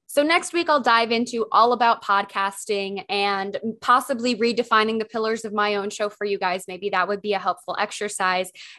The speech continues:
and just dig into that a little bit deeper. So this episode, we are going to talk about something that was recently brought up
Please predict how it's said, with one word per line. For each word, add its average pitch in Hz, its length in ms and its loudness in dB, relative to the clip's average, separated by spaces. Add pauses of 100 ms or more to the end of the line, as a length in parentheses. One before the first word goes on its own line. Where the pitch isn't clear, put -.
and 226 560 2
just 233 400 0
dig 247 200 -6
into 240 240 -4
that 202 180 0
a 190 60 0
little 190 240 -4
bit 175 320 -6
deeper. - 480 -8 (520)
So 220 340 6
this 339 380 2
episode, 277 800 2
we 277 300 -4
are 381 100 2
going 269 320 -2
to 240 100 -14
talk 220 300 2
about 208 300 -2
something 214 560 -6
that 185 180 0
was 190 240 -12
recently 302 500 -4
brought 214 400 2
up 196 220 2